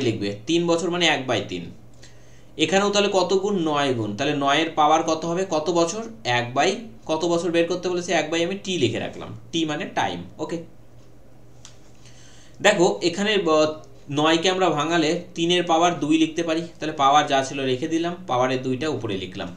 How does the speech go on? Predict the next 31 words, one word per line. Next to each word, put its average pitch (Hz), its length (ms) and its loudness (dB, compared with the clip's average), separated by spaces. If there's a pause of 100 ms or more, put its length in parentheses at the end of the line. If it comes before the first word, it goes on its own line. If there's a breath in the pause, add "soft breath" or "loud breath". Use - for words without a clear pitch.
(400 loud breath)
দুটোরই 180 300 8 (100)
base 151 200 2 (100)
ইকুয়াল 165 260 0
হয়ে 165 160 6
গেল, 170 100 2 (420 loud breath)
তাহলে 135 220 -2
এই 147 40 -4 (120)
পাওয়ারগুলো 151 440 4 (100)
এবার 165 200 2
আমরা 185 140 -2 (120)
সমান 147 340 -4
করে 101 200 -2
দেবো। 92 160 -4 (380 loud breath)
তাহলে 123 180 -4 (220)
এক 127 160 -2
by 151 100 0 (120)
তিন 127 140 -2 (140)
সমান 120 300 -4
যদি 123 140 -4 (120)
দুই 113 180 2
by 117 100 2 (160)
টি 135 100 -4 (140)
হয়, 113 220 0 (400 loud breath)
then 117 120 0 (140)
t - 20 -6 (140)
equal 139 280 2 (100)
to 160 60 0 (140)
তিন 127 220 -2
দুগুণ 123 240 -4 (200)
ছয়, 82 360 -8 (520 loud breath)
that 101 140 -6